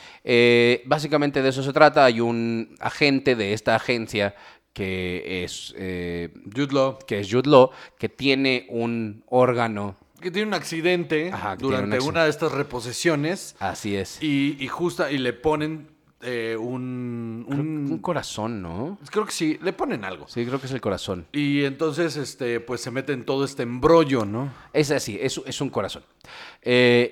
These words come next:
Speaker 1: exacto, y entonces ahora él debe de esca-, porque no puede pagarlo, porque no puede trabajar, y entonces
Speaker 2: Lo corren, ¿no?
Speaker 1: al-, ajá, lo corren, y entonces debe de escapar de esta agencia de la que él fue parte tanto tiempo, y escapa de su compañero, que era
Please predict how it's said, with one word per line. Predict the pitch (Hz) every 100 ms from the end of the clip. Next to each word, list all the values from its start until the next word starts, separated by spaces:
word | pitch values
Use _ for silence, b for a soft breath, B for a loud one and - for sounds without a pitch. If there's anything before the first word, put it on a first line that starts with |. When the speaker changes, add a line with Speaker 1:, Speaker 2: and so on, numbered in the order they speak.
| 131
Speaker 1:
exacto, | 139 185 - -
y | 135
entonces | 131 131 143 135 139 123
ahora | 120 117 123 123
él | 120 120
debe | 123 113
de | 107
esca-, | 101 - 101
porque | 98 113
no | 120
puede | 131 123
pagarlo, | 139 143 131 127
porque | 107 98
no | 113
puede | 127 120
trabajar, | 123 120 117 139 135 123
y | 101
entonces | 95 107 107 104 - B B
Speaker 2:
Lo | 135
corren, | 147 185 139
¿no? | 107
Speaker 1:
al-, | 101 110
ajá, | 110 123 117
lo | 101
corren, | - 147 131 123 123 -
y | 113 110
entonces | 110 - 151 139 127 135 - _ b b b b _ -
debe | 101 113 117
de | 110 101
escapar | - 110 101 131 127 107 B B B
de | - 113
esta | 117 110
agencia | - 131 127 - 113
de | 104
la | 98
que | -
él | 110
fue | 110 110 -
parte | 113 107 101
tanto | - 104 110
tiempo, | 117 110 107 110 B B -
y | 143
escapa | 139 - 156 151
de | 135
su | -
compañero, | - 131 131 139 160 143 139
que | 139 110 110
era | 110 104 113